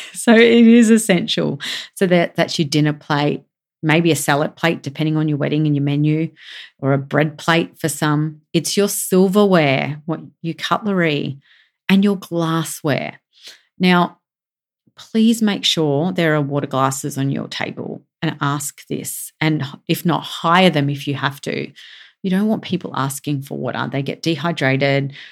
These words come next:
they get drunk. They just need, everyone needs a water glass, no matter what. A water glass is essential.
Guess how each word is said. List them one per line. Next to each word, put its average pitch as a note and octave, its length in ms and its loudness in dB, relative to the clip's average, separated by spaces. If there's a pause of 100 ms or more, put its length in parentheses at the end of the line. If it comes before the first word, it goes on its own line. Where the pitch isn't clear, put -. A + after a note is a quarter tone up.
(180)
they E3 60 -6
get A3+ 160 4
drunk. D3 600 0 (220)
They E3+ 240 0
just G#3+ 300 0
need, D#3 380 2
everyone G3+ 640 4
needs D#3 260 -2
a D#3 60 -8
water C#3 180 -2
glass, C3 460 -4
no D3 140 0
matter C#3 260 2
what. - 420 -8 (160)
A D3 60 -4
water C#3+ 180 -6
glass C3 360 -6
is C#3 200 -6
essential. A3+ 680 -2